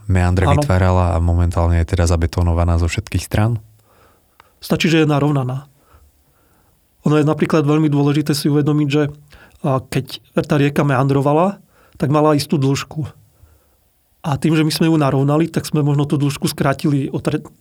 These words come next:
Speaker 2: o tretinu, o polovicu. Tým pádom sme zrýchlili prúd. Tým pádom je tam vyššia dnová erózia, hej, čiže viac dna sa odnáša. Tým pádom tá rieka sa viac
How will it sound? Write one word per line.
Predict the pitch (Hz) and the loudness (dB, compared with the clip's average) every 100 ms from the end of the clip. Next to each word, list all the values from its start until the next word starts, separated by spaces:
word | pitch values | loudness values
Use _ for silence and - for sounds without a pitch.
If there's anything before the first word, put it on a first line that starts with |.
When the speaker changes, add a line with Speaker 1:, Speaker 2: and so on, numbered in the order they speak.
| _ | _
Speaker 2:
o | - | -4
tretinu, | 156 147 147 143 | 0 0 0 -2
o | 143 147 | -2 -2
polovicu. | 156 147 151 165 196 202 - _ _ - _ - | 0 0 0 0 -2 -4 -14 _ _ -20 _ -4
Tým | 143 | -2
pádom | 156 151 147 | 2 2 0
sme | 156 | 0
zrýchlili | 143 147 151 156 151 | 0 0 2 2 2
prúd. | 151 135 160 - - _ _ _ _ _ _ _ _ _ | 0 -2 -4 -10 -20 _ _ _ _ _ _ _ _ _
Tým | 143 | -4
pádom | 147 151 151 151 | 0 2 2 2
je | 156 | 0
tam | 151 147 | 0 0
vyššia | 143 - 160 | 0 0 0
dnová | 143 147 147 | 2 2 2
erózia, | 139 143 131 147 160 175 | 2 0 0 0 0 -2
hej, | 160 147 | -4 -4
čiže | 151 143 135 - | -2 -2 -4 -4
viac | 175 156 | -2 -2
dna | - 131 135 143 - | -2 -2 0 0 -2
sa | - 147 | -2 -2
odnáša. | 135 143 143 - 185 208 - - - - _ _ | 0 -2 -2 0 -2 -2 -10 -20 -20 -20 _ _
Tým | - 147 | -4 0
pádom | 160 165 147 | 0 2 2
tá | 151 | 2
rieka | 147 147 160 | 0 0 0
sa | 151 | 0
viac | 156 147 | 0 0